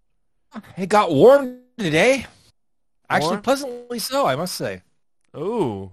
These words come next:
Speaker 2: okay. Well, it's not too bad around here. I mean, it was a little breezy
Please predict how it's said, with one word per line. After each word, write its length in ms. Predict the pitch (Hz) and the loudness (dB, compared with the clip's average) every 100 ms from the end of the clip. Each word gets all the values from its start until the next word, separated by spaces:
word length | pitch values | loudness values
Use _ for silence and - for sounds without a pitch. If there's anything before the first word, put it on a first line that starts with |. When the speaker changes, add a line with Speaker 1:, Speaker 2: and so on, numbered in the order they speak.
| - | -20
Speaker 2:
okay. 720 | 135 185 277 151 113 113 151 151 _ | -12 -10 -8 -8 -6 -6 -10 -16 _
Well, 120 | - 175 | -16 -14
it's 80 | |
not 220 | 190 190 185 | -10 -10 -8
too 120 | 196 | -10
bad 280 | 160 180 175 | -4 -2 -2
around 280 | 170 160 151 | -2 -4 -6
here. 260 | 156 175 | -6 -4
I 40 | 143 | -4
mean, 140 | 147 | -6
it 40 | 151 | -10
was 100 | 143 | -10
a 40 | |
little 200 | 147 135 | -12 -14
breezy 880 | 113 127 143 165 156 123 113 123 | -14 -12 -8 -8 -8 -10 -10 -10